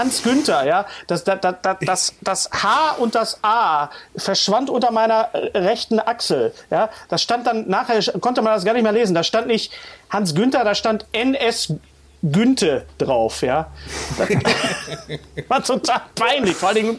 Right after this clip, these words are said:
Urlaub in Holland. Äh, naja, aber das, das sind so die, diese ge-, gemeinsamen Erfahrungen.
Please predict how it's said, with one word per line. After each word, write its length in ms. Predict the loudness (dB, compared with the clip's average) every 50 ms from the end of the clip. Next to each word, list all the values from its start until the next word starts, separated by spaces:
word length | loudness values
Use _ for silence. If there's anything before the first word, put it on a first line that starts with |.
| 0 2
Urlaub 360 | 2 2 2 0 0 -2 -4 -8 -14 -6 -2
in 160 | 0 2 4
Holland. 480 | 4 4 4 4 2 0 0 -4 -8 -14 -18 -20 -20 -18 -18 -16 -16 -18 -6 -2
Äh, 240 | 0 2 2 2 0 -2 -6 -14 -20 -14 -4 0
naja, 360 | 2 2 4 2 2 0 -4 -8 -12 -12 -10 -8 -4 -2
aber 180 | 0 2 2 2
das, 160 | 2 0 0 0
das 180 | -2 0 2
sind 140 | 2 2 4
so 160 | 2 2 0 2
die, 220 | 2 0 2 2
diese 220 | 2 2 4 4 2
ge-, 140 | 2 0 -2
gemeinsamen 640 | -2 -2 0 0 2 2 2 2 2 2 0 0 0
Erfahrungen. 320 | 0 0 0 -2 -2 -2